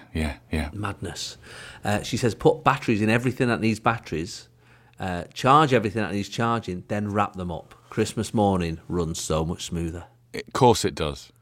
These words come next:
Speaker 1: But who has got the foresight or the time to do that? 'Cause, you know, we're
Speaker 2: Well,
Speaker 1: wrapping 'em on
Speaker 2: mums.
Speaker 1: Christmas Eve. Well, mm.
Speaker 2: <laughs> Yeah, yeah. But mums, obviously. Maybe th-, they are, like,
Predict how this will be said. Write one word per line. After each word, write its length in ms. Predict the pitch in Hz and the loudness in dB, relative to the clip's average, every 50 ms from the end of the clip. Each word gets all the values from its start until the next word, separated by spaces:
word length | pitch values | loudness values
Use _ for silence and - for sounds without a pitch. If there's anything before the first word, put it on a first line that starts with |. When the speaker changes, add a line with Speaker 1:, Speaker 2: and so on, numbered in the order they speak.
| _ _ - | _ _ 2
Speaker 1:
But 200 | 98 92 - - | 4 4 4 4
who 360 | 85 104 104 104 104 101 101 | 4 4 6 6 4 2 0
has 120 | 92 90 - | -2 -6 -4
got 160 | - - - | -4 -4 -4
the 60 | 87 | -4
foresight 520 | - - 98 92 87 82 - 87 82 80 | -6 -2 0 0 0 0 0 0 0 0
or 120 | 78 87 82 | -2 -2 -4
the 100 | 82 82 | -4 -4
time 260 | - - 87 82 80 | -4 -2 -2 -2 -2
to 100 | 73 78 | -4 -6
do 240 | 69 - 85 78 76 | -4 -2 -2 -2 0
that? 180 | 73 73 69 - - - - | -2 -4 -4 -6 -10 -12 -4
'Cause, 840 | - 90 76 - - - - - - - - - - - - - | -4 -4 -4 -2 -6 -6 -6 -6 -8 -10 -10 -12 -14 -14 -14 -2
you 80 | - 101 | 0 2
know, 240 | 87 78 76 73 71 _ _ - | 2 2 2 0 -4 _ _ -10
we're 180 | 90 92 98 92 | 0 2 4 6
Speaker 2:
Well, 80 | 85 101 | 6 6
Speaker 1:
wrapping 300 | 98 82 - - 80 78 | 4 4 2 2 2 2
'em 120 | 73 73 | 0 -4
on 40 | 73 - | -4 -4
Speaker 2:
mums. 200 | 101 107 101 95 | 0 0 0 2
Speaker 1:
Christmas 380 | 90 85 - - 85 78 - 78 | 0 0 -2 -2 -4 -4 -2 0
Eve. 280 | 76 76 78 80 - - - _ _ _ _ _ - | 0 0 0 -2 -4 -10 -20 _ _ _ _ _ -12
Well, 400 | 90 90 85 82 82 80 78 76 - _ - - - - - - - - - | -6 -2 0 2 2 0 -2 -4 -8 _ -20 -16 -16 -16 -14 -14 -18 -14 -10
mm. 260 | 92 78 78 82 82 85 - | -8 -6 -6 -6 -6 -8 -10
Speaker 2:
<laughs> 100 | - - | -14 -2
Yeah, 280 | 117 101 95 92 87 85 - - - - - - - | 2 4 4 4 4 2 -4 -14 -14 -14 -10 0 4
yeah. 220 | 113 113 104 87 - - - - - - - - _ - | 4 4 4 2 -2 -6 -16 -18 -20 -20 -20 -20 _ -4
But 120 | 127 117 | -2 0
mums, 280 | 107 117 127 131 120 110 | 2 4 4 4 6 4
obviously. 380 | 101 87 98 - - - 90 90 - _ _ _ _ _ _ _ _ _ _ - | 4 4 2 -4 -2 -2 -2 -2 -2 _ _ _ _ _ _ _ _ _ _ -4
Maybe 200 | 101 104 101 101 | -2 0 0 -2
th-, 160 | - - - | -4 -6 2
they 120 | 110 131 131 | 4 6 8
are, 240 | 127 127 120 110 - | 8 8 6 6 4
like, 320 | 110 117 113 - - - | 2 0 0 0 -4 -20